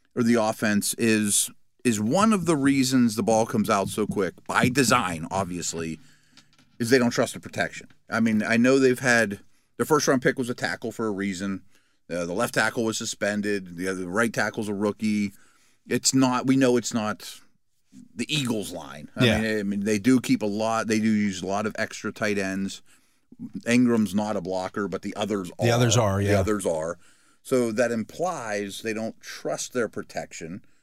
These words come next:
Speaker 1: They will throw deep, and he has a very good deep ball percentage, but th-,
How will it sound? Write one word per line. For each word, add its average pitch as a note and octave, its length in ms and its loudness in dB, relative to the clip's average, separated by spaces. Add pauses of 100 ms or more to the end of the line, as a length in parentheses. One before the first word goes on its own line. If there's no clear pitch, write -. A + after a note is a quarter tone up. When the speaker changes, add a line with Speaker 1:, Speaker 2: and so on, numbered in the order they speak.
(280)
Speaker 1:
They F#3+ 100 0
will G3+ 220 2
throw E3 240 0
deep, C#3 300 -4
and A2+ 100 -4
he B2 60 0
has A2+ 120 -2
a A2+ 40 -4
very A#2+ 300 -2
good G#2+ 280 -6
deep A2+ 220 -6 (320)
ball G#2+ 200 2
percentage, A#2+ 800 -6 (400)
but E3 180 0
th-, - 120 -16